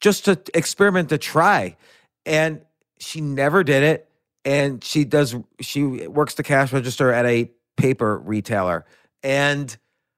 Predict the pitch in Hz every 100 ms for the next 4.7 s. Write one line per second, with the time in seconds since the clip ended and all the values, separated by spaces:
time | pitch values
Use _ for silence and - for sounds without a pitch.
0 | _ _ _ _ 156 180 190 - 185 180
1 | 190 170 170 - 196 156 143 - - -
2 | - 135 131 127 123 117 131 156 131 123
3 | 139 120 139 135 139 135 120 127 131 131
4 | 120 - _ - 139 135 -